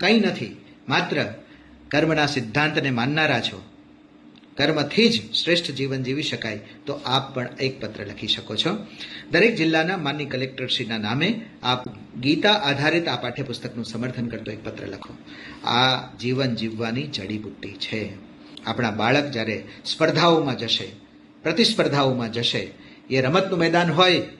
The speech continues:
કે પરીક્ષાનું સમરાંગણ હોય, જો આ પાઠ્યપુસ્તક ભણ્યું હશે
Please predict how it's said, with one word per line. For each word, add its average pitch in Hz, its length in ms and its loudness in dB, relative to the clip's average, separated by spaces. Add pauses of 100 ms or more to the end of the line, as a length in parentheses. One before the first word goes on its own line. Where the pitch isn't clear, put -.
(120)
કે 120 80 -6
પરીક્ષાનું 127 580 -2
સમરાંગણ 120 640 0
હોય, 117 240 0 (340)
જો 127 200 6
આ 185 260 4
પાઠ્યપુસ્તક 143 640 -2
ભણ્યું 117 300 -4
હશે 98 220 -8